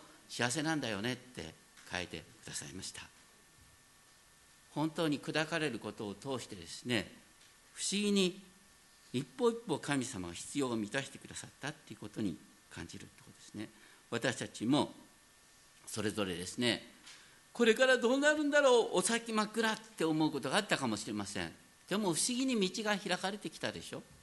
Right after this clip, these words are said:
それを通して不思議に、あなたのやり方が通らなくても、神様が私を通して働いてくださるなら、神様が人を通して働いてくださるなら、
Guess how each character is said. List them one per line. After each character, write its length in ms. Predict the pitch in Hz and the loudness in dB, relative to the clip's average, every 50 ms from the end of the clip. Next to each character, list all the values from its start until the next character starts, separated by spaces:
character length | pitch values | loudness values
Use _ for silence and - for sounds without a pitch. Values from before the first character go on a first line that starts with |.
| - - - - - - - - - - - - - - - - - - - - - - - - - - - - - - - - - - - - - - - - - - - - - - - | -20 -20 -20 -20 -20 -20 -20 -20 -20 -20 -20 -20 -20 -20 -20 -20 -20 -20 -20 -20 -20 -20 -20 -20 -20 -20 -20 -20 -20 -20 -20 -20 -20 -20 -20 -20 -20 -20 -20 -20 -20 -20 -20 -20 -20 -12 -10
そ 160 | - - 123 | -6 -2 -2
れ 80 | 160 190 | 0 0
を 120 | 202 202 | 0 0
通 200 | 208 214 208 190 | 0 0 0 0
し 60 | 202 | -2
て 100 | - 117 | -2 -4
不 100 | 101 - - | -4 -4 -4
思 100 | 185 180 | -6 -4
議 80 | 185 185 | -2 -2
に、 200 | 196 190 180 - - - - - - - - - - - | -2 -2 -2 -4 -10 -18 -20 -20 -20 -20 -20 -20 -10 0
あ 140 | - 131 151 | 2 4 4
な 140 | 196 254 262 | 6 4 4
た 120 | - 262 | 4 4
の 120 | 226 208 170 | 4 6 6
や 160 | 143 147 160 | 6 6 4
り 80 | 180 196 | 4 2
方 240 | 220 214 214 214 | 2 2 4 4
が 140 | 190 196 190 | 4 4 2
通 180 | 196 196 190 202 | 2 2 2 4
ら 120 | 208 214 | 4 4
な 120 | 208 214 208 | 4 2 0
く 100 | 208 - | -2 -2
て 140 | - 196 | 0 2
も、 320 | 190 190 196 196 180 175 - - - - - - - - - | 2 4 4 4 2 2 -2 -6 -18 -20 -20 -20 -20 -12 -4
神 340 | - - 277 311 320 320 269 | 2 6 8 10 10 10 8
様 300 | - 262 226 220 214 202 | 8 6 4 4 4 6
が 160 | 202 185 175 | 6 6 6
私 480 | 165 160 - 196 214 220 - - 240 | 6 4 4 4 2 2 2 0 2
を 120 | 247 240 240 | 2 2 2
通 300 | 240 - 233 240 233 220 | 0 0 0 0 0 0
し 80 | 226 | 0
て 100 | - 160 | -2 -2
働 400 | 147 135 143 143 - 175 180 185 | -2 -2 -2 -2 0 2 4 4
い 60 | 180 - | 2 2
て 80 | 165 | -2
く 100 | - - | -6 -4
だ 120 | 165 156 151 | -4 -4 0
さ 160 | - 165 156 | 0 0 0
る 100 | 156 123 | 0 0
な 100 | 117 113 | 0 0
ら、 120 | 110 107 - - - - - - - | -2 -2 -4 -8 -14 -16 -12 -2 4
神 200 | 269 294 294 269 | 4 6 6 6
様 220 | - 254 220 185 | 6 4 4 4
が 60 | 175 | 4
人 220 | - - - 247 254 | 2 4 4 4 4
を 60 | 254 | 4
通 200 | 254 262 262 247 | 4 4 4 4
し 60 | - | 4
て 80 | - 185 | 2 0
働 340 | 151 - - 165 175 185 185 | 0 2 2 4 4 4 4
い 40 | 180 | 4
て 80 | 180 160 | 0 -4
く 100 | 185 175 | -2 0
だ 720 | 185 185 180 180 175 - - - - - - - 160 160 | 2 2 2 0 -2 -6 -10 -14 -16 -16 0 2 2 4
さ 140 | 160 180 160 | 4 4 2
る 100 | 147 131 | 2 2
な 140 | 113 113 110 | 0 4 4
ら、 180 | 127 120 104 | 4 4 4